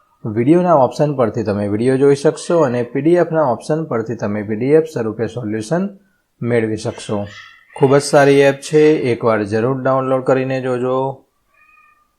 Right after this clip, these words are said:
સૌપ્રથમ ઓપ્શનવાળા પ્રશ્નો છે, તેમાં પહેલું છે,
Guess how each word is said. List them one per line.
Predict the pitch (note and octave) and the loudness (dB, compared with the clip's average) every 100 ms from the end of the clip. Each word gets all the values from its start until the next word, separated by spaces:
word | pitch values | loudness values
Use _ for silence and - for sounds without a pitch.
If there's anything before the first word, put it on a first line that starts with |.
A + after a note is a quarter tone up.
| _ _ _ _ _ _ _ - - _ _ _ _ _ _ _ _ | _ _ _ _ _ _ _ -20 -20 _ _ _ _ _ _ _ _
સૌપ્રથમ | - C#3 A#2 A#2 A2+ A2+ | -4 0 0 0 -2 0
ઓપ્શનવાળા | G#2+ - B2 A2+ G#2+ | 0 0 -2 0 0
પ્રશ્નો | G#2 A2 G#2 C#3 C#3+ | 0 -2 -2 -2 -2
છે, | - E3 | 2 2
તેમાં | E3 B2 A2 G#2 | 2 0 0 -2
પહેલું | A#2 G#2+ A#2+ C3+ | 0 0 0 -2
છે, | - D#3+ F#3 - | 2 4 4 -2